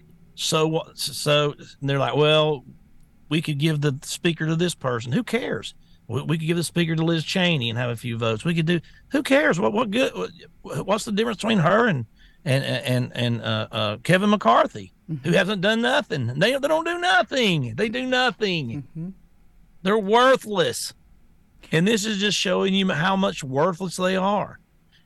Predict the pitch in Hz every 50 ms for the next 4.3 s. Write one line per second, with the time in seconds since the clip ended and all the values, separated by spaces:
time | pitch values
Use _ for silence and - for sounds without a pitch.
0 | _ - 139 147 156 185 208 226 - - 147 156 165 151 151 156 160 - 143 143
1 | 135 107 - 139 135 135 120 - 233 254 - 311 294 254 233 226 214 202 190 170
2 | 156 147 143 - 123 151 165 196 226 240 240 214 180 - - 196 190 190 175 170
3 | 165 165 175 170 160 151 135 127 120 127 117 110 101 107 - - - - - 185
4 | 98 - - - 98 104